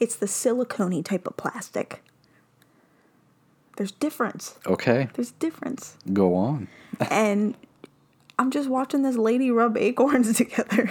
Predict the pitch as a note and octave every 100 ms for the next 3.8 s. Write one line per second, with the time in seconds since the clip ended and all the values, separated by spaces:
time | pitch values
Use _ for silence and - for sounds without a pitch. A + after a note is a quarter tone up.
0 | - C#4 A#3+ C#4 C4 B3+ - _ _ _
1 | _ - C4 A3+ G#3 G3 - _ _ _
2 | - E4 - A3 A3+ A#3 C4 B3+ A3 G3+
3 | C4+ - C#4 B3+ A#3+ A#3+ B3